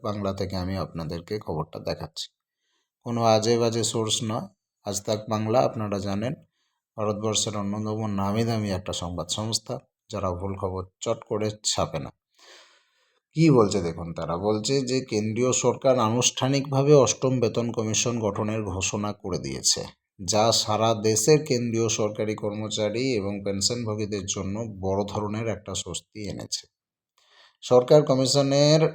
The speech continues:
টার্মস অফ রেফারেন্স অর্থাৎ টিওআর জারি করে দিয়েছে। এর অর্থ হচ্ছে এখন কর্মচারীদের বেতন,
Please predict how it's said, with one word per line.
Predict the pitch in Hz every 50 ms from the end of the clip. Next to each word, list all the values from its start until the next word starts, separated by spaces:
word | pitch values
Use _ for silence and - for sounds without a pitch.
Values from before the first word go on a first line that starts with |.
| - _ _
টার্মস | - 120 117 120 131 139 127 -
অফ | 147 135 127 135
রেফারেন্স | 113 110 101 104 107 101 104 104 110 104 110
অর্থাৎ | 113 104 101 - - 117 113 - - - - _ _
টিওআর | - 151 151 156 151 143 127 113 110 107 101 95 101 117 123 127
জারি | 113 107 92 87 87
করে | - - 85 87 85
দিয়েছে। | 71 69 67 67 - - - - 80 82 - _ _ _ _ _ _ _ _ -
এর | 82 104 123 123
অর্থ | 120 123 123 123 - - 156 151
হচ্ছে | 143 127 107 113 - - 107 110 113 127 143 160 165 - - _ _ _ _ _ _ _ _ _ -
এখন | 117 110 110 107 - - 165 165 170
কর্মচারীদের | 156 156 127 120 117 120 113 107 - 120 110 110 107 110 120 120 120 110
বেতন, | 104 107 104 98 - - 120 123